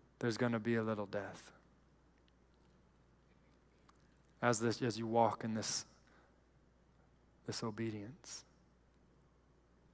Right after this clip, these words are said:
Anybody wanna leave <laughs> right now? It's like, "Where, what's next? Okay, great. We're already dead now.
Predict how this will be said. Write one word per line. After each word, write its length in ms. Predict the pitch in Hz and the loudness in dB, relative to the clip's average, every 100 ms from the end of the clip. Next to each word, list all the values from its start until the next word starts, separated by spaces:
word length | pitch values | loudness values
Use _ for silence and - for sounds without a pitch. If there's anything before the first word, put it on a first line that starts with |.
| - - - - 120 | -20 -20 -20 -8 0
Anybody 280 | 117 120 | 4 6
wanna 180 | 120 117 | 6 4
leave 340 | 113 120 123 - | 6 4 6 12
<laughs> 40 | |
right 140 | 165 | 12
now? 300 | 143 139 160 - 151 - - - - - - | 12 12 10 10 2 2 -8 -16 -16 -20 -10
It's 120 | - | 2
like, 140 | 127 117 | 2 6
"Where, 280 | 123 139 | 10 10
what's 340 | 151 127 131 - | 10 8 8 10
next? 460 | 139 123 107 - | 12 12 10 -4
Okay, 220 | - - 120 | 0 4 6
great. 420 | 131 135 107 110 | 10 8 8 4
We're 100 | 120 | 8
already 200 | 120 131 | 8 8
dead 280 | 131 127 107 | 10 10 8
now. 340 | 104 107 127 | 2 2 -2